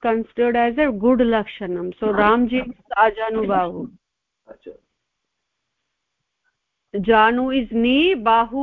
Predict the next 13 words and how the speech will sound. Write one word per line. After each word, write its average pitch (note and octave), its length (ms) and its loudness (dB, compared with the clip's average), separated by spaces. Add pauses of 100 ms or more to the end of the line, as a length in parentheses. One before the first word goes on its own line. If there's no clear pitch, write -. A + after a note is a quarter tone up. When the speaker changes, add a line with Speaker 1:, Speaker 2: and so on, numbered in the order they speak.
Speaker 1:
is B3 240 -8 (100)
arm, B3+ 440 2 (100)
so C4+ 140 -4
his C4+ 300 -6
arms A#3+ 480 0
were C#4 320 0 (360)
until C4 540 -4 (380)
knee. C4+ 440 -2 (300)
Speaker 2:
Knee A3 280 -4
Speaker 1:
Those C4+ 260 2
Speaker 2:
until C#3 240 -14
knee. A#3 120 -20 (720)
Speaker 1:
Hmm. G2 340 -16